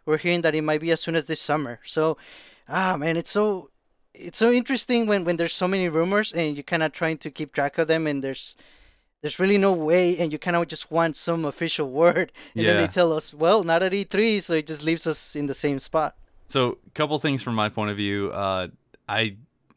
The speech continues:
Speaker 2: l-, as, as we've said before, these, these rumors came from such reputable sources and,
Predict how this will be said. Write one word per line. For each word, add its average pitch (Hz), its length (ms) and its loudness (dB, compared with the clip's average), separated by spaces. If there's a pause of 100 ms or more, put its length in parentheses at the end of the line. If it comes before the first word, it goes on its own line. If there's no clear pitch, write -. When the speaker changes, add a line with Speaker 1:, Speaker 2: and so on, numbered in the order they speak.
(160)
Speaker 2:
l-, 110 180 -10
as, 113 300 0
as 113 240 -4
we've 123 160 -2
said 113 260 0
before, 104 600 -2
these, 110 340 -4
these 120 260 -6
rumors 113 340 -2
came 104 260 -2
from 95 200 -6
such - 440 -4
reputable 92 440 -4
sources 92 540 -6
and, 92 240 -8